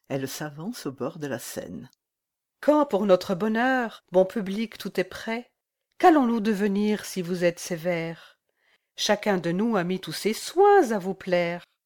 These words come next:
Speaker 2: Aurons-nous réussi ? Quel sera votre arrêt ? Vous pouvez, loin de nous,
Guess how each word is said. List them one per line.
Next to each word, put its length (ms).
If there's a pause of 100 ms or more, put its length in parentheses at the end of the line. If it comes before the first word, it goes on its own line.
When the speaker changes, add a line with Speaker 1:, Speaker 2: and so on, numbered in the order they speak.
(400)
Speaker 2:
Aurons-nous 500
réussi ? 480 (720)
Quel 140
sera 380
votre 300
arrêt ? 380 (720)
Vous 160
pouvez, 580
loin 240
de 160
nous, 460